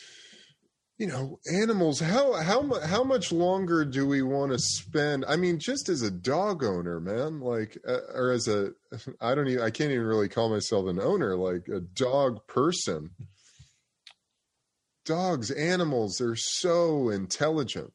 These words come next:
They're on such a different wavelength, a completely the, of the highest intelligence, you know, beyond the,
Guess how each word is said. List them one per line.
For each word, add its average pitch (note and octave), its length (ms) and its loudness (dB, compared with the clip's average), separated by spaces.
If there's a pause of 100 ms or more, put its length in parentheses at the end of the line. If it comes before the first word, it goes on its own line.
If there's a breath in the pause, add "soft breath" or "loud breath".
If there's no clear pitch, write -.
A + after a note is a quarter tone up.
They're A2+ 280 -2
on A#2 180 -2
such D#3 420 -2
a B2 40 -4
different A2+ 480 -6
wavelength, G2+ 760 -2 (320)
a F2+ 100 -6
completely A#2+ 1300 -2 (920 soft breath)
the, A#2+ 320 2 (160)
of C#3 240 0
the B2+ 80 4
highest C#3+ 560 2
intelligence, - 960 0 (460)
you G2+ 120 -4
know, F#2 300 -4 (120)
beyond C3 560 2
the, A2 260 -2